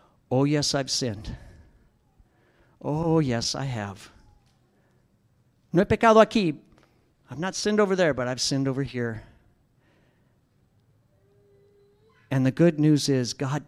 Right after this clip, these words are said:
doesn't give us what we actually deserve. If we wanted what we deserved, we, we wouldn't want it. So, here's the thing. We are dead in our sin.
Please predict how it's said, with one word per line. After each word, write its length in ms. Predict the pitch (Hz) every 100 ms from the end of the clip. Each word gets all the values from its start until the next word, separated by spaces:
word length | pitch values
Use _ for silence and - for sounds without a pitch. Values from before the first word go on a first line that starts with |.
| _
doesn't 540 | 127 127 127 120 -
give 260 | - 131 120
us 300 | 107 - -
what 160 | 113
we 120 | 117 110
actually 380 | 104 - 117
deserve. 680 | 117 110 - 104 - - - - - _ _ _ _ _ -
If 180 | 120
we 100 | 147
wanted 440 | 202 196 196 190 175
what 180 | 165 160
we 160 | 147
deserved, 540 | 135 117 127 135 131 113
we, 180 | 123
we 320 | 127 - 123 123
wouldn't 300 | 117 113 107
want 220 | 101 92
it. 220 | - - - - _ _ _ _ _ _ _ _ _ _ _ _ _ _ _ _ _ _ _ _ _ _ _ _ _ _ _ _ _ _ _ _ _ _
So, 500 | - - 160 143 139 - _ _ _ _ _ _ _ _ _ _
here's 460 | - - 202 190 -
the 100 | 143
thing. 300 | - 104 - -
We 380 | 127 139 170 180
are 240 | - 127 113 -
dead 360 | - 127 107 -
in 120 | 113
our 140 | 104 98
sin. 320 | - -